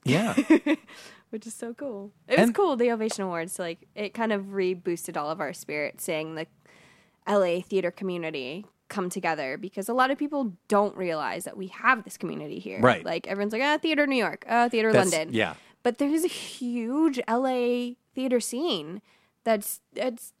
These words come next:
Speaker 2: honestly
Speaker 1: Sure.
Speaker 2: probably one of the best theater scenes in the entire world.
Speaker 1: A lot of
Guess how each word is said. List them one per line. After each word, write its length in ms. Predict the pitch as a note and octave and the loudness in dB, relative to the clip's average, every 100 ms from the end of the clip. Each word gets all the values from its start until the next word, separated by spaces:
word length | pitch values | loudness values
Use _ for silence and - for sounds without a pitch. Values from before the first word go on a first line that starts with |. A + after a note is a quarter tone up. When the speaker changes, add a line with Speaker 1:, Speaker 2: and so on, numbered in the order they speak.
| _ - | _ -10
Speaker 2:
honestly 460 | C4+ E4+ A4+ - A4 - - | -4 -2 -2 -2 -6 -6 -14
Speaker 1:
Sure. 340 | - - A4 C5 | -6 0 2 2
Speaker 2:
probably 240 | G#4+ A4 | 2 2
one 140 | G4+ G4 | 2 2
of 60 | |
the 60 | F#4 | 0
best 460 | A#3 A#3 E4 - - | 0 2 0 -2 -6
theater 280 | B3+ A3+ | -4 -2
scenes 320 | F#3 F3 E3+ G#3 | -4 -8 -8 -6
in 80 | |
the 60 | A#3+ | -4
entire 280 | C4 C4+ D#4 | -4 -2 -2
world. 400 | G4 G#4+ F#3+ F#3 | -2 -2 0 -2
Speaker 1:
A 580 | G3+ _ _ _ _ - | -6 _ _ _ _ 0
lot 120 | E3 | 2
of 180 | G3 | 2